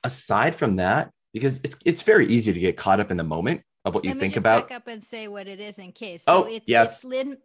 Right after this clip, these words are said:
Speaker 2: Lin-Manuel Miranda's directorial debut, and it's a, the, a musical about Jonathan Larson, who wrote Rent and died before he even got to see it, um,
Speaker 1: Yes.
Speaker 2: and the success that it became.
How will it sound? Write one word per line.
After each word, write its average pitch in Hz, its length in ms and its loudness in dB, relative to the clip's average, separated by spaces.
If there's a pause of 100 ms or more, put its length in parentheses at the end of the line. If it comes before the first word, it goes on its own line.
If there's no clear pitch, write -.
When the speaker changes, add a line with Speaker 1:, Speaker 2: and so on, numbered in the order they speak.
Speaker 2:
Lin-Manuel 240 680 -10
Miranda's 202 800 -14 (100)
directorial 190 760 -14
debut, 175 680 -16
and 170 260 -18
it's 185 260 -20
a, 180 400 -20
the, 180 380 -20
a 190 40 -18
musical 220 600 -12
about 180 280 -14
Jonathan 180 600 -18
Larson, 202 420 -16
who 175 420 -20
wrote 180 280 -16 (100)
Rent 170 580 -20 (300)
and 180 220 -20
died 180 460 -12 (100)
before 170 380 -18
he 165 120 -20
even 170 240 -20
got - 260 -18
to 170 100 -20
see 175 420 -18
it, 175 120 -20 (800)
um, 180 120 -16
Speaker 1:
Yes. 170 420 -10 (160)
Speaker 2:
and 175 220 -20
the 165 60 -20
success - 460 -20
that 156 140 -20
it - 100 -20
became. 139 460 -20